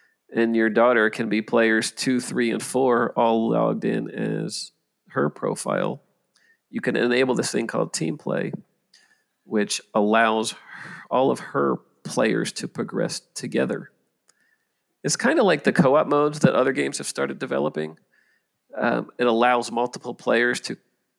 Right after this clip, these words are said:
play together and increase their scores and their progress together. But yeah, that's a, a way you can do it on the P three. And you don't have to do it in a balanced way. You can have three players playing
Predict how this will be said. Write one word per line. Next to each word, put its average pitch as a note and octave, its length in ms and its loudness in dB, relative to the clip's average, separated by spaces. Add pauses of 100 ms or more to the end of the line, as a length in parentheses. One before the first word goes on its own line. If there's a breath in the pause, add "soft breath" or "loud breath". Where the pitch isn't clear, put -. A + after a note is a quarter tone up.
(680)
play B2 460 2
together B2 1000 0
and A2+ 140 -4
increase A#2 460 -4
their A#2+ 140 -4
scores A#2 540 -2
and A#2 100 -10
their - 80 -6
progress A#2 460 -4
together. - 560 -4 (960 soft breath)
But - 280 -2 (460)
yeah, C3 220 0
that's G#2 320 -2
a, G#2 320 -2 (1600)
a A#2 80 0
way A#2 220 2
you A#2+ 160 0
can A#2+ 160 -6
do A#2 160 -2
it A1+ 60 0
on A2+ 100 -2
the A2+ 80 -4
P - 180 -8
three. C#3+ 300 2
And A#2+ 140 0
you C3 80 0
don't D3 140 2
have C#3+ 100 0
to C#3+ 100 -2
do C3+ 180 0
it C3 80 0
in A#2+ 120 -2
a A#2+ 40 -2
balanced A#2+ 460 -2
way. C3 160 0
You G#2+ 160 -4
can G#2+ 120 -8
have G#2+ 140 -6
three A#2+ 240 -2
players A#2 440 -2
playing A2+ 500 -8